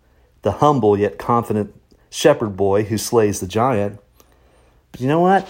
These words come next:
I also have the capacity to be Goliath, the arrogant, overwhelming presence that intimidates and ridicules the weak and vulnerable. You know, I also have the capacity to be Saul,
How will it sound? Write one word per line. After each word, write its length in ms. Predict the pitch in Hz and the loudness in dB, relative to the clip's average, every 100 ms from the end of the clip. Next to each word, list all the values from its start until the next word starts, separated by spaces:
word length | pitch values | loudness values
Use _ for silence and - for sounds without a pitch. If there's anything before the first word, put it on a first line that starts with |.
| - - | -14 -2
I 140 | 175 | 2
also 260 | 220 247 - | 2 2 0
have 240 | 143 123 | 0 0
the 60 | 110 | -2
capacity 500 | 120 151 143 - 139 | -2 0 0 0 -4
to 100 | 120 | -2
be 120 | 139 | 0
Goliath, 720 | 127 113 131 156 90 - - _ _ _ _ _ | 2 4 2 2 -2 -10 -20 _ _ _ _ _
the 180 | - - | -16 -2
arrogant, 500 | 127 143 117 98 - - _ - - | 4 4 2 -2 -8 -18 _ -20 2
overwhelming 580 | 143 135 135 127 127 110 | 4 4 4 4 2 0
presence 520 | - 135 123 101 90 | 4 4 6 0 -4
that 140 | - 104 | -2 -2
intimidates 680 | 104 139 131 117 104 90 - | 0 0 2 2 0 -4 -6
and 180 | 101 | 0
ridicules 540 | 107 123 110 113 98 87 | 4 4 2 0 0 0
the 80 | 101 | -2
weak 300 | 104 113 104 | 0 -2 -2
and 100 | 92 | 0
vulnerable. 600 | 113 107 95 90 90 - _ _ _ _ _ _ _ _ _ - - _ _ _ | 0 2 0 -4 -10 -14 _ _ _ _ _ _ _ _ _ -20 -20 _ _ _
You 100 | 123 | -2
know, 140 | 127 135 | 2 4
I 80 | |
also 240 | 143 147 113 | 4 2 2
have 180 | 104 98 | 2 0
the 60 | |
capacity 460 | - - 110 - 110 | -2 2 4 2 -6
to 60 | |
be 140 | 101 107 | -2 -2
Saul, 640 | - 131 123 95 90 - | 0 2 4 2 -2 -10